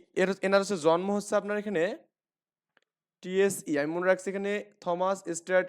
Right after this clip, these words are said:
এলিয়ট, এটা হচ্ছে আমাদের ইউএসএ জন্ম, ওকে? এটা মনে রাখার জন্য বলছি এখানে টিএসই থেকে ইউএসএ এখানে, ওকে? এটা জন্ম তার।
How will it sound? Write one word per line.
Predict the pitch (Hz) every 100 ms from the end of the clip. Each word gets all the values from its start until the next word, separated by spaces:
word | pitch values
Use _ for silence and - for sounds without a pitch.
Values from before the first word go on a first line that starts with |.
| 170
এলিয়ট, | 170 170 202 220
এটা | 156 160
হচ্ছে | 165
আমাদের | 165 170
ইউএসএ | 190 190 165 123
জন্ম, | 110 127
ওকে? | - 170
এটা | 127 151
মনে | 170 170
রাখার | 165 160
জন্য | 170 165
বলছি | 147 139 147
এখানে | 147 196 - _ _ _ _ _ _
টিএসই | - 190 196 208 196
থেকে | 208 226
ইউএসএ | 180 175 - 143
এখানে, | 123 127
ওকে? | 165 165 -
এটা | 139 131
জন্ম | 147 147 127
তার। | 165